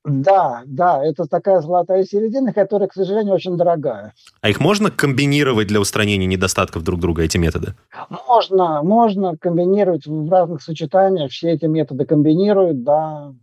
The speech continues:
Speaker 1: Но как бы это всегда дополнительные переменные, так сказать, в уравнении, это всегда дополнительные
Speaker 2: Мгм.
Speaker 1: сложности. По-, в принципе, щас активно работают на-, над совершенствованием метода мэг.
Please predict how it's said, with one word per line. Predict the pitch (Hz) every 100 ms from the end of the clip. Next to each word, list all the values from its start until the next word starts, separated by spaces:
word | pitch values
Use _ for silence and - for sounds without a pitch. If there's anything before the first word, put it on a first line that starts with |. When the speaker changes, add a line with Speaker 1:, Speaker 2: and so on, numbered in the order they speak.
| -
Speaker 1:
Но | 165 196 208 202 190 -
как | 180 160
бы | 151
это | 170 170 - 160 143 120 _
всегда | - 139 151 180
дополнительные | 170 - 170 202 185 170 151
переменные, | 165 156 160 160 147 139
так | 131 123
сказать, | - 131 131 113
в | 135 131
уравнении, | 139 139 160 180 160 131
это | 131 120
всегда | - 139 131
дополнительные | 120 123 120 123 131 127 90
Speaker 2:
Мгм. | 80 80 _ - _
Speaker 1:
сложности. | - 190 208 175 127 - 135 120 _ _ _
По-, | 131 165
в | 160
принципе, | - 269 - 180
щас | 226 214
активно | 196 - 208 180
работают | 170 156 180 175 175 151
на-, | 147 156 151 147
над | 151 156 143
совершенствованием | 143 131 - 139 117 139 127
метода | 127 123 123 123
мэг. | 113 101 _